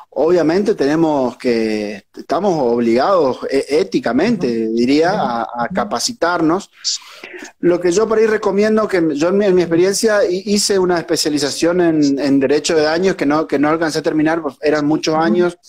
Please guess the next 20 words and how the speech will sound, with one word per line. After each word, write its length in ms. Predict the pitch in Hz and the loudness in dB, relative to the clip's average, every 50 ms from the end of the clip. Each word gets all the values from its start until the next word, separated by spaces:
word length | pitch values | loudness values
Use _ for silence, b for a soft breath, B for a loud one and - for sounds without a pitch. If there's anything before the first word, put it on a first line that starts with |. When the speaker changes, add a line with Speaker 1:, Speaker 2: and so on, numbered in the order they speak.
| B B B - | B B B -2
Speaker 1:
era 200 | 139 143 156 151 | 0 0 0 2
muy 180 | 151 156 160 | 0 0 -2
cara, 440 | 156 - 170 165 165 165 170 180 - B B B B B B B B B - | 0 0 0 0 0 0 -2 -4 -6 B B B B B B B B B 0
y 120 | 175 175 | 2 2
ahora 320 | 185 180 196 214 220 220 214 | 2 4 2 2 0 0 0
con, 180 | - 180 165 | 0 -2 -2
con 160 | 165 170 165 170 | 0 0 0 0
esto 140 | 185 - | 0 0
de 60 | - 196 | 0 0
la 80 | 190 | 0
Speaker 2:
Ujú. 60 | 202 | 0
Speaker 1:
pandemia 320 | 196 156 147 156 170 190 196 | 0 0 0 0 2 2 0
empecé 220 | 190 165 151 - | 0 0 -2 -2
a 40 | 165 | -2
hacer 200 | 165 - 175 170 | -2 0 -2 0
muchos 380 | 165 175 180 - - 165 - - | 2 0 0 0 0 -2 -2 -2
cursos 380 | - 160 180 175 - 208 - | -2 -2 -2 0 -2 -2 0
Speaker 2:
Ujú. 100 | 220 226 | 0 0
Speaker 1:
prácticos, 640 | 220 156 170 190 - - - 170 143 - 160 180 196 | 0 0 0 0 -2 -4 -4 -4 -2 0 0 0 2
Speaker 2:
Ujú. 120 | 208 214 | 0 0